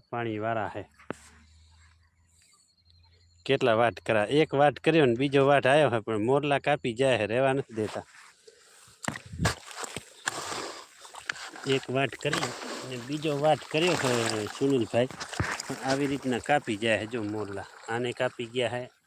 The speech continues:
આને કાપી ગયા હે, પછી આ અહીંયા કાપી ગયા આ બધા. મોરલા ને સસલા બે થઈને કાંઈ વધવા નથી દેતા. વાત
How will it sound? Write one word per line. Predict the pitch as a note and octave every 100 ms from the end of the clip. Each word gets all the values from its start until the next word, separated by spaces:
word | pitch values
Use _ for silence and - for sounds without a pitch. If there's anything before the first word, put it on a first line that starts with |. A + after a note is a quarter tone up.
| -
આને | A2 A#2 A#2+
કાપી | A#2+ A#2 B2+
ગયા | A#2 B2+ A#2
હે, | C3+ - _ - - - - -
પછી | A2+ A#2+
આ |
અહીંયા | A2 C3 C3 B2+
કાપી | C3 B2 - A#2
ગયા | A#2+ A#2+ A#2+
આ |
બધા. | A2 A2+ A#2 B2 - - - - - - _ - - _
મોરલા | A#2+ C3 C3 B2+
ને | A#2
સસલા | G#2+ D3 C3+ B2 A2+
બે | A2+ B2
થઈને | A2 B2 A2+
કાંઈ | A2 A2
વધવા | C#3 B2 B2
નથી | A#2+ G2+
દેતા. | G#2+ - F#2 - - - - _ _ - - - - - - - - - - _ _ _ - _ _ _ _ _ _ _ _ _ _ _ _ _ _ _ _ _ _ _ _ _ _
વાત | G#2+ A2 A#2